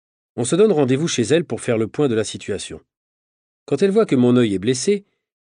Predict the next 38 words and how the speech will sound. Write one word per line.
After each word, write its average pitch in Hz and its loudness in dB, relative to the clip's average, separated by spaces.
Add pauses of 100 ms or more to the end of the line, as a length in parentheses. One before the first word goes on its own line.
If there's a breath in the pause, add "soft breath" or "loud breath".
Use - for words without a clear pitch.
elle 120 -4
s'inquiète 151 -2
et 110 -4
commence 160 0
par 110 -2
me 113 0
soigner 127 0
avec 95 -2
beaucoup 127 -4
de 127 -16
précautions. - -8 (1000)
Pendant 123 2
ce - -8
temps, 143 -2 (400)
je 110 -4
lui 120 2
explique 139 -4
en 113 0
détail 127 2
nos 117 0
aventures. 92 -8 (1200)
L'Armagnac 135 2
nous 120 0
a 139 2
pris 139 -6
pour 131 -2
des 123 4
voleurs. 117 0 (540)
Malheureusement, 107 0 (160)
nous 104 -10
sommes 107 -4
repérés. 104 -4 (640)
Maintenant, 127 2
nous 117 2
avons 123 2
besoin 113 -2
de 104 -8
toi. 113 -4